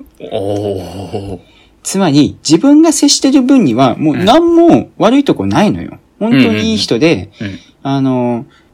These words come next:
Speaker 2: ね、自分が困った時にはこう手を差し伸べてくれるようなすごいいい人だと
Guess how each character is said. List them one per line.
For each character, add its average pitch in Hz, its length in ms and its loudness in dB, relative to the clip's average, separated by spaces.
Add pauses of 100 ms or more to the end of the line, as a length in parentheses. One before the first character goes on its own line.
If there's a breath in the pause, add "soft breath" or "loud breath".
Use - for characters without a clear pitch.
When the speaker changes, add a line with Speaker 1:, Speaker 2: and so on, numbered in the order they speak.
Speaker 2:
ね、 147 140 2
自 135 220 2
分 120 220 -2
が 110 440 -4 (320)
困 135 220 0
っ 170 60 0
た 180 100 -2
時 156 180 -6
に 90 120 -4
は 65 120 -14
こ - 140 -12
う - 60 -12
手 - 140 -4
を 104 60 -2
差 101 160 -6
し - 120 -2
伸 123 100 -4
べ 143 80 -2
て 143 80 -4
く 135 120 0
れ 113 60 0
る 101 60 -2
よ 101 120 -2
う - 20 -6
な 87 120 -8
す 139 200 -6
ご 170 120 0
い 135 160 2
い - 20 4
い 156 40 0
人 87 420 -4
だ 117 140 -4
と 82 320 -6